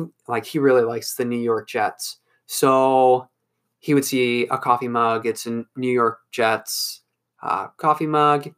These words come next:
It's for twenty-five cents. He buys it. He sees it on eBay for ten bucks, and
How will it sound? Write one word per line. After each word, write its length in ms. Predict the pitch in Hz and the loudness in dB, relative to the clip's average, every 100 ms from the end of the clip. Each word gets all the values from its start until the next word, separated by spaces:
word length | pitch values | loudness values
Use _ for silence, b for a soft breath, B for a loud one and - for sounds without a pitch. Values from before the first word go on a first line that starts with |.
| _ - | _ -10
It's 220 | 120 - | -8 -6
for 640 | - 117 113 113 113 110 | 0 2 2 0 0 -2
twenty-five 420 | - 123 113 113 | 0 -2 0 -2
cents. 640 | 110 127 123 120 - - - _ _ | -2 0 -2 -2 -6 -6 -6 _ _
He 140 | 135 | -4
buys 340 | 127 113 113 117 | 0 2 0 -2
it. 280 | 113 110 - | -2 -2 -8
He 140 | _ 131 | _ -6
sees 260 | 127 120 | -4 -4
it 60 | 113 | -2
on 180 | 110 104 | -2 -2
eBay 400 | 120 113 113 110 | -6 -2 -2 0
for 260 | 117 110 104 | 0 0 0
ten 280 | 117 107 | -6 -4
bucks, 520 | 104 98 - - - - _ _ _ | -4 -6 -8 -10 -12 -14 _ _ _
and 540 | 110 104 101 98 95 | -10 -8 -8 -10 -12